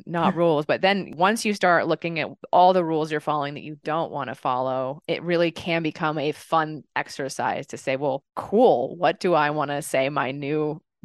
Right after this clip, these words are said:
Speaker 1: declarations rules are for showing up, and how can I play and have really a lot of fun with what those are?"
Speaker 2: Yeah. And what was coming up for me while you were saying that is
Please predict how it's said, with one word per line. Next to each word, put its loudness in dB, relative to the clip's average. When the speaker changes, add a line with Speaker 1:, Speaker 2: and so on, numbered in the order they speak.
Speaker 1:
declarations 2
rules 2
are 4
for -4
showing 0
up, -2
and -6
how 2
can -2
I 0
play 2
and -2
have -2
really 0
a -6
lot 4
of -2
fun 0
with -4
what -4
those -4
are?" 2
Speaker 2:
Yeah. 2
And 2
what 2
was -2
coming -4
up -6
for 0
me -2
while 0
you -2
were -2
saying -2
that -2
is -8